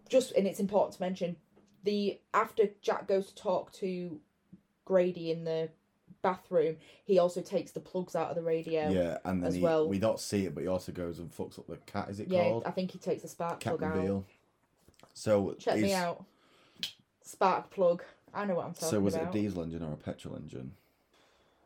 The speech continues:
Speaker 1: I'm gonna go diesel.
Speaker 2: Petrol.
Speaker 1: That's what I said.
Speaker 2: Diesels don't have spark plugs.
Speaker 1: I said it. Diesel's just like petrol, but with a
Speaker 2: Well, I'm
Speaker 1: D.
Speaker 2: editing this episode, so you said diesel. <laughs> If you was ep-, if you was editing it, it could say, you, you
Speaker 1: Fuck
Speaker 2: could, you
Speaker 1: off.
Speaker 2: could edit it.
Speaker 1: Look, I,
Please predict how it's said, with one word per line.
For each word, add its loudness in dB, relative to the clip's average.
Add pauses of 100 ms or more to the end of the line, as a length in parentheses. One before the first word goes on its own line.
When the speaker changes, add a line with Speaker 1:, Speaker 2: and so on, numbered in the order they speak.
(200)
Speaker 1:
I'm -4
gonna -4
go 0
diesel. -2 (120)
Speaker 2:
Petrol. -14 (400)
Speaker 1:
That's -8
what -8
I -8
said. -10
Speaker 2:
Diesels -8
don't -8
have -14
spark -12
plugs. -18
Speaker 1:
I -6
said -4
it. -4 (240)
Diesel's 0
just -10
like -6
petrol, -6
but -4
with -4
a -2
Speaker 2:
Well, 8
I'm 4
Speaker 1:
D. 2
Speaker 2:
editing 2
this -4
episode, -4
so -2
you 0
said -4
diesel. -2 (200)
<laughs> 8 (160)
If 10
you 10
was 8
ep-, 8
if 0
you 6
was 6
editing 6
it, 0
it -2
could -2
say, 2
you, -4
you -2
Speaker 1:
Fuck 2
Speaker 2:
could, 0
you -2
Speaker 1:
off. 0
Speaker 2:
could -2
edit 0
it. 8
Speaker 1:
Look, 12
I, 4